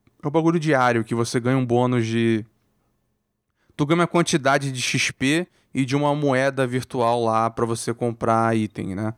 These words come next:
Então a pessoa já fez aquela dungeon, sei lá, mil, mil vezes, já tá jogando há muitos anos.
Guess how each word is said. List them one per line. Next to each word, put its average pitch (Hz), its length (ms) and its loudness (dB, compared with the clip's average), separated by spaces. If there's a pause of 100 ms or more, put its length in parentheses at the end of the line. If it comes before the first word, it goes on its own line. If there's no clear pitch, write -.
(440)
Então 156 320 0
a 165 60 0
pessoa 170 420 0
já 165 120 2
fez 175 260 -2
aquela 139 280 0
dungeon, 117 480 -2
sei 139 160 -2
lá, 113 420 -2
mil, 127 640 0
mil 147 260 0
vezes, 120 500 0
já 113 220 2
tá 123 160 -2
jogando 127 340 0
há 151 80 0
muitos 139 360 -2
anos. 113 320 -2